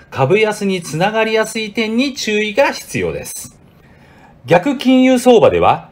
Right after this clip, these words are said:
景気動向に業績が左右されにくいディフェンシブ銘柄が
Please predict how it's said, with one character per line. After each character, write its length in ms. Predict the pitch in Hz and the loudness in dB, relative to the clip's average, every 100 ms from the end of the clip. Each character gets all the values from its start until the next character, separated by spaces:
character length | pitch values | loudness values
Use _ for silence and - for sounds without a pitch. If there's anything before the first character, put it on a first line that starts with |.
| _ | _
景 280 | 214 240 240 | 2 4 2
気 200 | 233 226 | -4 0
動 240 | 233 214 | 2 2
向 220 | - 127 | 2 0
に 200 | 104 90 | 0 -4
業 180 | 80 156 | 2 2
績 320 | 226 226 - 202 | 4 0 -2 2
が 160 | 202 | 2
左 340 | - 202 214 185 | 2 0 2 2
右 180 | 110 | 0
さ 180 | 90 127 | -2 -2
れ 120 | 170 | 0
に 140 | 208 202 | 0 -2
く 120 | 190 | -2
い 160 | 120 80 | -2 -4
デ 80 | 135 | -4
ィ 60 | 156 | 0
フ 100 | 254 | 0
ェ 120 | 254 | 0
ン 60 | |
シ 140 | 240 247 | 0 -4
ブ 140 | 254 | 0
銘 260 | 240 240 233 | 4 4 2
柄 220 | 233 226 | 2 2
が 300 | 240 247 | 4 2